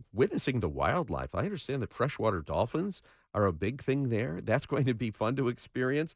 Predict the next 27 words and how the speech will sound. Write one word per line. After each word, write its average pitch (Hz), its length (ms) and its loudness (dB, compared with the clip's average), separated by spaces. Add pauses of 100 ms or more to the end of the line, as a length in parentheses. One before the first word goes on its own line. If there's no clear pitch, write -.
(320)
And 156 380 4
we're 151 120 -2
going 185 180 0
to 156 60 -4
be 139 100 -2
visiting 160 640 2 (320)
with 127 260 4
the 113 160 0
locals 113 640 2
that - 140 -4
can 101 240 -2
really 156 320 0
make 110 520 2 (320)
their 113 320 2
experience, - 1000 -2 (420)
uh, 104 160 2
and 127 160 4
their 180 80 6
experience 185 460 0
going 170 240 0
back 170 180 0
to 165 80 -6
the 147 140 0
sixties, - 400 -4 (260)
come 156 380 2 (320)
to 123 100 -2
life 87 500 0